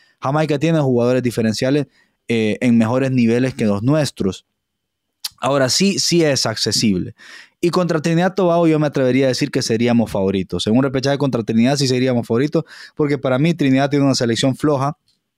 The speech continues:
que tuvo bastante suerte en, eh, en haber llegado hasta acá. Eh, el asunto es cómo. Si vas a perder contra México, es cómo vas a perder contra México. ¿Vas a llegar fortalecido,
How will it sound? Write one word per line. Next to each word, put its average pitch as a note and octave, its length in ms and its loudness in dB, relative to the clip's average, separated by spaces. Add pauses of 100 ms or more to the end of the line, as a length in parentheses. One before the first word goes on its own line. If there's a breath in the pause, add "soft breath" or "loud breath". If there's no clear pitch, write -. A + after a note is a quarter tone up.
(420)
que C#3 100 -4
tuvo D3 240 2
bastante C3+ 460 -2
suerte G#2+ 440 -2 (920)
en, B2 380 2 (380 loud breath)
eh, B2 160 -2
en B2 140 0
haber A#2 220 2
llegado A#2+ 320 0
hasta G#2 200 -4
acá. - 260 -8 (600 loud breath)
Eh, C#3 360 0
el F3+ 140 2
asunto A3 340 0
es G#3 80 0
cómo. F3+ 460 0
Si F3 180 0
vas A3 160 2
a G#3 80 -4
perder A3 280 0
contra F#3 280 0
México, G#3 400 2
es - 380 -2 (100)
cómo G3+ 320 2
vas C3+ 120 0
a C3 80 -4
perder A2+ 280 -2
contra G#2+ 300 -4
México. - 400 -16 (360 soft breath)
¿Vas F#3 300 -2
a G#3+ 80 2
llegar E3+ 400 2
fortalecido, D#3+ 1120 0